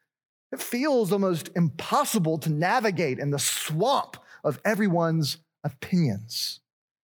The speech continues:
And so what ends up happening is every person just sort of cobbles together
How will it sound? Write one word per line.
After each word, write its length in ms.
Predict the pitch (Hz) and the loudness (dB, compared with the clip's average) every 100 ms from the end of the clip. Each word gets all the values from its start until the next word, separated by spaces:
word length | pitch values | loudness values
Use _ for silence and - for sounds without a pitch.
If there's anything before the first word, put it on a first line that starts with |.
| _ _ _ _ _ _ _ | _ _ _ _ _ _ _
And 100 | 180 | -4
so 380 | - 233 220 208 | 0 0 2 2
what 260 | 190 269 | 0 -2
ends 140 | 247 208 | 0 0
up 80 | - | -2
happening 480 | - 262 202 135 | 0 -2 -2 -4
is 140 | 120 151 | -2 -2
every 180 | 220 160 | -2 0
person 400 | 196 196 190 160 | 0 0 2 0
just 160 | 160 | 0
sort 120 | 196 | 0
of 120 | 151 - | -2 -2
cobbles 540 | - 180 202 190 131 | -2 0 2 0 -2
together 580 | 156 127 180 170 98 | -2 0 0 0 -4